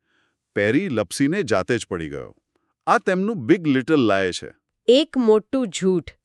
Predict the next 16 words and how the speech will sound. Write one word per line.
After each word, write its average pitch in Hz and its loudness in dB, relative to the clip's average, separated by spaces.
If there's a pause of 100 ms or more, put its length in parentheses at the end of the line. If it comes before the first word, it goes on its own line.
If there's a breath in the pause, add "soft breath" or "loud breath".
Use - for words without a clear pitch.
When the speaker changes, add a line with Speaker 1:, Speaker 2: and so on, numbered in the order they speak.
Speaker 2:
જે 202 2
ઘણા 190 -2
નાના 190 0
સત્યોને 226 0
છુપાવવા 202 0
માટે 180 0
બોધવામાં 170 0
આવ્યું 135 -6
હતું 135 -8 (400)
અને 285 4
વ્યંગાત્મક 180 0
રીતે 190 -4 (460)
એ 311 2
જૂઠ 185 -4
જ 285 -2 (320)
તેમને 226 2